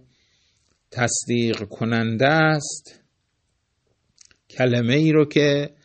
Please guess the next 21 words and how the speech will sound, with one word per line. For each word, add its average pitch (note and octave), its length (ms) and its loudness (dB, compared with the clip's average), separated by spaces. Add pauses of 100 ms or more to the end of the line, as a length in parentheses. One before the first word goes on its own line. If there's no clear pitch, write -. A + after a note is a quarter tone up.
(380)
از G#2+ 360 -2
جانب A2 520 0
خدا A#2+ 540 2
میاد. E2+ 500 -4 (420)
منظورش G#2+ 560 -4
حضرت G2 360 -4
عیسی F#2+ 380 -4 (100)
سلام D2 260 -10
الله C#2+ 160 -14
علیه. C2+ 420 -18 (1700)
خب، F2+ 280 -6 (640)
وقتی F#2 400 -6
که F#2 460 -2 (1200)
حضرت F#2+ 520 -4 (320)
عیسی G2 360 -6 (160)
رو A2+ 200 4
خیلی B2+ 360 0
ها G2+ 220 -6
انکار A#2+ 540 -2
می‌کردن F#2+ 840 -4
و E2+ 300 -8